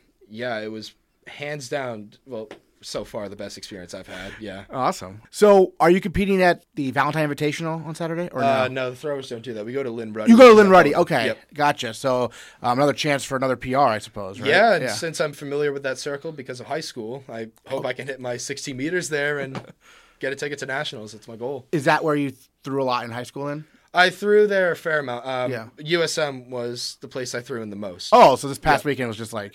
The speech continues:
Speaker 1: Yeah, so it was just like, you know, high school.
Speaker 2: Yeah.
Speaker 1: Yeah,
Speaker 2: You've
Speaker 1: just
Speaker 2: seen
Speaker 1: public
Speaker 2: it
Speaker 1: high school.
Speaker 2: before.
Speaker 1: Yeah.
Speaker 2: Excellent. All right, well, Matt, thank you so much for joining us on the Bobcast. Congrats again. Your tenth all-time in the indoor shot put here at Bates. Not an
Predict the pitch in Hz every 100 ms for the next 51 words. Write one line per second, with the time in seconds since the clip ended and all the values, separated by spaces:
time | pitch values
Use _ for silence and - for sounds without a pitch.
0 | - 180 135 - 147 143 135 160 143 147
1 | 131 - _ _ _ 151 123 123 131 _
2 | _ 190 175 101 95 _ 139 107 143 143
3 | 107 175 190 151 147 120 104 - _ 170
4 | 95 - - - - 101 92 - - -
5 | - 220 277 214 165 170 202 - 214 262
6 | 247 233 220 196 190 180 185 226 208 165
7 | 180 185 170 190 165 139 - 233 262 196
8 | 185 180 190 185 160 165 165 160 - 170
9 | 160 151 151 120 160 160 127 139 165 190
10 | - 143